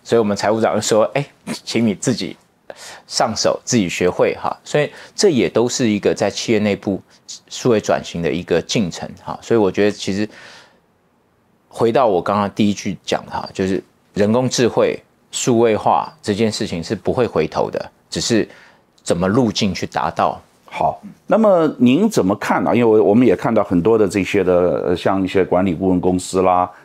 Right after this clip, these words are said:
Speaker 2: K P M G啊，这个评估，台湾在，因为您，您是一个 global 的 company，你也跟亚太地区其他地区的总经理有交流。您觉得台湾企业在这个数位化或者数位转型这个程度啊，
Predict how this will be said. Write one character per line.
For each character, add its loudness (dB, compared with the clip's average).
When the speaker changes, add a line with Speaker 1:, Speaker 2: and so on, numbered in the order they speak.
Speaker 2:
K 0
P 2
M 2
G 2
啊， 2
这 0
个 2
评 2
估， 2
台 2
湾 2
在， 2
因 4
为 6
您， 4
您 4
是 2
一 4
个 4
global 2
的 2
company， 0
你 4
也 4
跟 -2
亚 2
太 0
地 0
区 -4
其 -6
他 -2
地 -2
区 -2
的 4
总 -2
经 2
理 2
有 0
交 2
流。 2
您 4
觉 4
得 4
台 0
湾 2
企 -2
业 4
在 2
这 0
个 4
数 2
位 4
化 0
或 2
者 0
数 2
位 6
转 -2
型 2
这 0
个 2
程 0
度 0
啊， 0